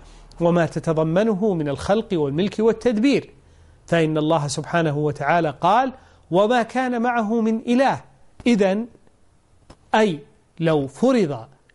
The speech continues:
وجود إله مع الله فإن الأمر لا يخلو، إما أن يذهب كل إله بما خلق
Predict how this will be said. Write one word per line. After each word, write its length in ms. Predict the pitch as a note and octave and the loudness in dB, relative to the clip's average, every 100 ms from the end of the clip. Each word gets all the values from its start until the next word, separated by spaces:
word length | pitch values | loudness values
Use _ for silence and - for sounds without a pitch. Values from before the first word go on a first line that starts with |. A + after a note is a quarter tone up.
| _ _ | _ _
وجود 420 | D#3 F3 G3 D#4+ D4 | 0 2 4 2 2
إله 460 | C#4 A#3+ B3+ G#3 | -2 0 0 0
مع 280 | G#3+ F#3 D3+ | -2 -2 -2
الله 380 | D3+ D3 D#3 F#3+ - _ _ _ _ | -2 -2 -2 -4 -8 _ _ _ _
فإن 400 | - F#3+ A#3+ A#3 A3+ A3+ - - | 0 2 2 2 2 0 -2 -2
الأمر 420 | G#3+ - A#3+ B3 | -2 0 2 2
لا 220 | C#4+ D#4+ C4 | 4 4 2
يخلو، 380 | - F3 F3 - _ _ _ _ _ C#4+ | -2 -6 -8 -8 _ _ _ _ _ 0
إما 520 | D#4+ C#4 B3+ B3+ D4 - _ _ _ _ _ _ _ _ _ _ _ _ _ _ _ _ _ _ _ _ - | 4 4 2 0 -4 -14 _ _ _ _ _ _ _ _ _ _ _ _ _ _ _ _ _ _ _ _ 0
أن 340 | A3+ G#3+ F3+ G3 _ _ _ _ _ | 2 4 0 -4 _ _ _ _ _
يذهب 480 | G3 D#4 B3 A#3+ G#3 | 2 2 2 0 0
كل 380 | - E4+ E4 D4+ | 0 0 0 0
إله 320 | B3 C4 G3+ | 0 0 0
بما 320 | G3 E3+ E3 D#3 | -2 -2 0 -2
خلق 480 | - E3+ F3 - | 0 0 0 -4